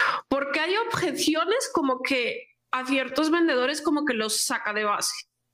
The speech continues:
y ya pierden total el control de la reunión. Entonces, ¿Cuáles son esas preguntas u objeciones que te plantean? Creo que la más típica, Luigi, y hay una miniserie sobre eso, es la de, "¿Está muy caro?",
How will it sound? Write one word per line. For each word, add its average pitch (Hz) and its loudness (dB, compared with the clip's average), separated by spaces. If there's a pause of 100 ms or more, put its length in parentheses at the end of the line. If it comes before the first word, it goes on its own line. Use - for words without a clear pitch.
(480)
y 262 0
ya 254 -2
pierden 294 2
total 302 0
el - 0
control 214 0
de 190 0
la 196 0
reunión. 202 2
Entonces, 226 -2 (580)
¿Cuáles 302 0
son 359 2
esas 370 0
preguntas 311 2
u 349 4
objeciones 247 2
que 311 0
te 339 0
plantean? 254 0
Creo 240 -2
que 233 -2
la 269 -2
más 208 0
típica, 233 -2
Luigi, 233 2
y 202 4
hay 202 0
una 262 4
miniserie 233 2
sobre 226 0
eso, 240 2
es 240 -2
la 247 0
de, 254 0 (100)
"¿Está 240 -4
muy 214 -2
caro?", 240 -2